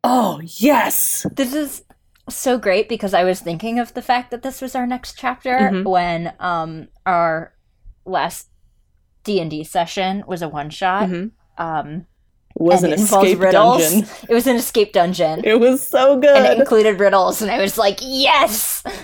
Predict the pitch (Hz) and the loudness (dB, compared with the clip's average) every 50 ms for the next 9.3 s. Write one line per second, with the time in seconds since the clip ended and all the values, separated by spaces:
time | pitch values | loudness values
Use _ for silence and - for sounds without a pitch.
0 | - - - - 240 220 - - - 285 - - - 254 214 190 - 202 185 - | -16 -14 -10 -8 -8 -8 -2 0 0 0 0 0 0 -2 -2 0 -2 -2 -2 2
1 | 220 190 185 175 165 170 170 175 180 - 160 170 180 170 160 165 196 190 214 220 | 2 2 2 2 0 -2 -6 -6 -6 -6 -6 -4 -2 -2 -2 -2 -2 0 2 2
2 | 233 247 269 285 294 294 277 262 254 254 254 - - - 214 196 - - - 196 | 4 4 4 6 6 6 6 6 6 4 4 2 2 2 2 2 2 0 0 0
3 | 196 208 208 214 214 214 233 - - 202 202 214 202 185 - 196 185 - - - | 2 2 2 2 2 2 0 0 2 2 2 2 2 0 -2 -6 -4 -2 -2 -2
4 | 202 - - 254 247 269 277 269 269 - - _ _ _ _ _ _ - 190 185 | -2 -4 -4 0 2 4 4 4 2 -2 -10 _ _ _ _ _ _ -2 0 0
5 | - 190 196 202 196 196 190 180 175 185 180 175 180 175 175 175 185 202 185 190 | 0 2 2 2 2 2 0 0 0 0 0 2 0 2 2 2 2 2 2 2
6 | 185 196 175 170 175 175 180 180 - 185 175 - - 175 180 - - 160 151 156 | 0 0 0 0 2 0 0 -2 -4 -6 -4 -4 -4 -4 -4 -4 -2 -4 -4 -4
7 | - - 156 156 117 - - - - 185 170 160 160 180 170 160 147 156 - - | -6 -8 -6 -4 -4 -4 -4 -4 -6 -6 -4 -4 -4 -4 -4 -4 -6 -8 -10 -10
8 | - - - - 214 214 208 214 220 208 180 170 - 175 180 165 - 143 180 180 | -8 -4 0 2 4 4 6 4 4 2 0 0 -2 -4 -6 -4 -4 -6 -6 -6
9 | 175 - - - - | -6 -6 -6 -6 -8